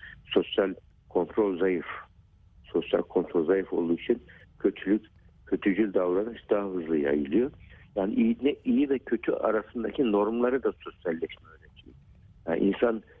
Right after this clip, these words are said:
zihninde, beynimizin üzerinde bir zihin var. Bu zihin öğreniyor.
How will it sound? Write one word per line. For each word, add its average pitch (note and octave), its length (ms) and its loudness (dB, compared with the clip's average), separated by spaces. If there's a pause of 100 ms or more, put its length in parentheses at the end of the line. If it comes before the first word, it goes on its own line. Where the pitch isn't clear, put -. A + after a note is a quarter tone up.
(180)
zihninde, A2 640 0 (600)
beynimizin A2+ 540 0
üzerinde A#2+ 360 0
bir G2+ 100 -4
zihin G2 360 0
var. C#2+ 180 -2 (360)
Bu G#2+ 100 4
zihin A2+ 360 0
öğreniyor. G#2 640 0